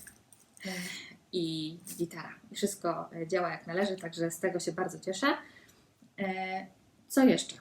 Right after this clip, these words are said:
No oczywiście do zestawu mamy dołączone kable.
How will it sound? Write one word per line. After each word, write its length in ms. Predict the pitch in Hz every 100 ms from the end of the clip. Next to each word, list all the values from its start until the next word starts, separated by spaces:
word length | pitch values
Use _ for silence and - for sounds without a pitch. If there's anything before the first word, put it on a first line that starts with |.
| -
No 100 | 240
oczywiście 600 | 254 240 240 233 226 214
do 100 | 208
zestawu 400 | 202 202 220 202
mamy 200 | 196 185
dołączone 600 | 180 180 180 190 180 175 180 - -
kable. 360 | 220 - 175 220